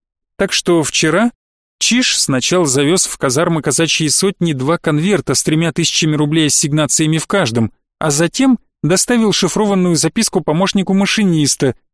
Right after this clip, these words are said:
который работал на паровозе, курсирующем между Омском и Топинском. Сегодня к вечеру он отнесет послание в неприметный кабак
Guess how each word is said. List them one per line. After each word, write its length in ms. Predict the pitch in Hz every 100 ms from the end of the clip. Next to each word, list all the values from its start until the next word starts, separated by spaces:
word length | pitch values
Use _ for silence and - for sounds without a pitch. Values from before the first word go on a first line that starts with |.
| -
который 360 | 165 175 165
работал 400 | 156 160 196 165
на 140 | 156 156
паровозе, 420 | 165 175 226 151
курсирующем 680 | - 151 - 196 170 - 160
между 420 | 160 147 139 156
Омском 560 | - 196 208 - 170 151
и 140 | - 175
Топинском. 720 | - 135 123 120 - 117 98 _ _ _ _ _ _ _ _ -
Сегодня 540 | - 175 180 180 175
к 60 | -
вечеру 500 | 247 233 135 110 - _ -
он 200 | 196 214
отнесет 560 | 190 185 185 - 202
послание 600 | - 175 - 196 185 180
в 80 | 151
неприметный 600 | 160 175 185 190 - 180
кабак 520 | - 185 220 254 -